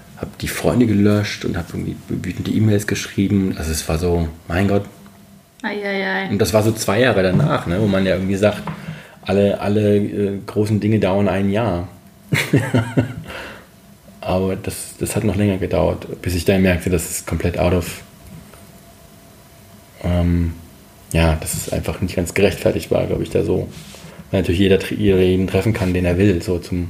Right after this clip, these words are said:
Speaker 1: Abendessen, mein Gott.
Speaker 2: Ja. Ja, aber ich finde, es ist schon auch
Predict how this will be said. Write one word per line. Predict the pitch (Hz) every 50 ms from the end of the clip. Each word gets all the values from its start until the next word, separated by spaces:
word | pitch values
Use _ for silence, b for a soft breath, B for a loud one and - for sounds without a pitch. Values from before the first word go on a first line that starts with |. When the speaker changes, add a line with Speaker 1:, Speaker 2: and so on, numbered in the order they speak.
| 85 - -
Speaker 1:
Abendessen, | 87 85 85 90 - - - - 85
mein | 87 87 87
Gott. | 90 87 - - B B B B B B B B B B -
Speaker 2:
Ja. | 220 - 311 320 311 - - - - - - - - - _ - - - - - - - - - - - - 403 - - - - _ - _ _ - - - - - - - - - - _ - - B B B B B B B B B B B B B B
Ja, | 214 208 214 226
aber | 220 240 233 220
ich | 226
finde, | - - 269 269 269 269 254 147
es | 131 - -
ist | 226 220 -
schon | - - 254 254 247
auch | - - 233 233 240 240 247